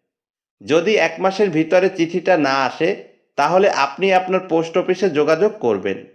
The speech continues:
যদি সেখানে না পেয়ে থাকেন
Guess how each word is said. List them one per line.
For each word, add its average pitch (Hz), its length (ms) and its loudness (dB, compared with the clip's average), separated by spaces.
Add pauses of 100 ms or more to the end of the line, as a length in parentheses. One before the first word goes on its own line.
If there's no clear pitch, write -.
(760)
যদি 175 260 2
সেখানে 220 420 2
না 160 320 2
পেয়ে 196 160 2
থাকেন 185 480 -4